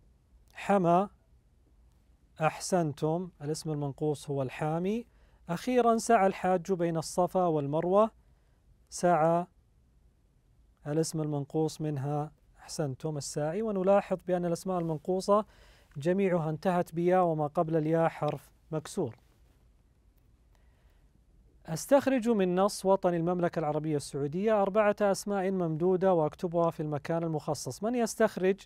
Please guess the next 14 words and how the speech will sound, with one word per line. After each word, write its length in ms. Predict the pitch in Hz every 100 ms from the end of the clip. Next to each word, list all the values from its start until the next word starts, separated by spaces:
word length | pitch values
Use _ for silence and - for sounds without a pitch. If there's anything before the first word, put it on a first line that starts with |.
| _ _ _ _ _
بشكل 440 | 151 - 196 180 156
سريع 300 | 165 175 156
من 140 | 156
النص 360 | 147 165 208 -
أو 160 | 202
يتذكر 760 | 214 208 208 214 - 185 190 - _ - _ -
اسما 380 | 190 214 196 190
من 140 | 202 185
الأسماء 440 | 170 156 185 165
الممدودة 500 | 160 151 147 196 208
التي 320 | 196 190 185
وردت 380 | 170 175 165 165
في 100 | 185
النص؟ 420 | 196 165 - -